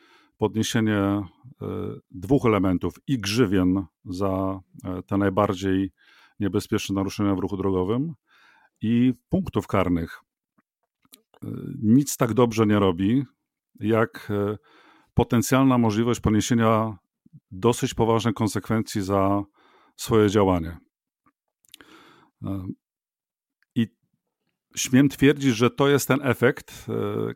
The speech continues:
który, e, dał do myślenia bardzo wielu uczestnikom ruchu drogowym, ruchu drogowego. E, po prostu doszli do wniosku, kalkulując, że nie opłaca się, e, naruszać pewnych przepisów, bo kosztuje to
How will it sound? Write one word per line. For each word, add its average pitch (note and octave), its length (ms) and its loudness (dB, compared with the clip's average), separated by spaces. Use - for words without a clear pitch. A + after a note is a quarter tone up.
który, A#2+ 640 0
e, - 60 -14
dał A#2 320 2
do A2+ 120 2
myślenia A2+ 400 0
bardzo A2 420 2
wielu G#2 480 2
uczestnikom G#2 560 -4
ruchu G2+ 160 -4
drogowym, F#2+ 540 -2
ruchu G#2+ 380 -2
drogowego. F#2+ 600 -2
E, G#2+ 440 -6
po A2 100 -4
prostu B2 340 -2
doszli A2+ 360 -2
do G#2+ 120 -2
wniosku, G#2+ 640 -2
kalkulując, A#2+ 840 2
że G#2+ 220 -2
nie B2 140 0
opłaca A#2+ 420 0
się, A2 440 0
e, G#2 480 -8
naruszać G#2+ 440 -2
pewnych G#2+ 280 -2
przepisów, A2 440 -2
bo G2+ 100 -2
kosztuje G#2+ 440 -2
to G2+ 420 0